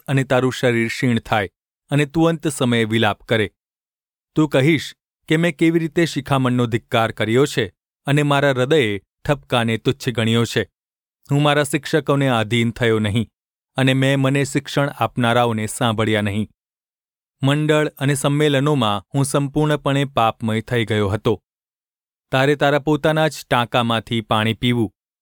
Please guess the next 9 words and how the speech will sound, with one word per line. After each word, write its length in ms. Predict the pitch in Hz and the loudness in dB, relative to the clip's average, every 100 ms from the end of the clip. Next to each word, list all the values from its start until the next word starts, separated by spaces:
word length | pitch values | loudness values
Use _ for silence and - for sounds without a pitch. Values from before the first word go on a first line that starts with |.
| _ | _
અને 160 | 127 143 | 0 0
તું 200 | 139 156 | 0 0
તારા 240 | 160 156 | 2 2
પોતાના 460 | 156 160 147 156 156 | 0 0 0 0 0
જ 100 | 147 | -2
કૂવાના 420 | - 127 120 120 | 0 2 2 0
ઝરામાંથી 640 | 117 120 117 113 113 - 117 | -2 0 0 0 0 -2 -2
પાણી 300 | 117 110 113 | 0 0 -2
પીજે. 320 | 117 101 | -4 -2